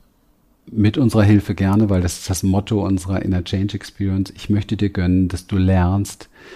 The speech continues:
dem, was du bist, nicht mehr im Weg zu stehen. Dass du nicht mehr verhinderst, du selbst zu sein. Weil es gibt nichts Wunderbares als dich. Und wenn du das ins Leben bringst, wirst du das selber auch fühlen.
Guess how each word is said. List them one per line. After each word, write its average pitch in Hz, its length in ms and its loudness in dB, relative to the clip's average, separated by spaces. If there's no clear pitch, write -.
dem, 107 560 2
was 104 160 -4
du 110 100 -4
bist, 92 400 -6
nicht 98 220 -6
mehr 95 120 0
im 90 100 -2
Weg 90 240 -6
zu 98 80 -14
stehen. 90 400 -8
Dass - 160 -12
du 104 140 2
nicht 117 280 2
mehr 120 120 0
verhinderst, 95 840 -2
du 107 120 -8
selbst 92 380 -6
zu 95 100 -12
sein. 92 320 -8
Weil 101 100 -4
es - 120 -6
gibt - 180 -2
nichts - 260 -2
Wunderbares 92 640 -2
als 92 280 -8
dich. - 360 -10
Und 92 320 -2
wenn 98 120 0
du 92 80 -4
das 110 360 -4
ins 101 240 -6
Leben 110 240 2
bringst, 92 400 -6
wirst - 180 -8
du 92 60 -6
das 90 180 -6
selber 95 320 -2
auch 92 140 -8
fühlen. 95 540 -6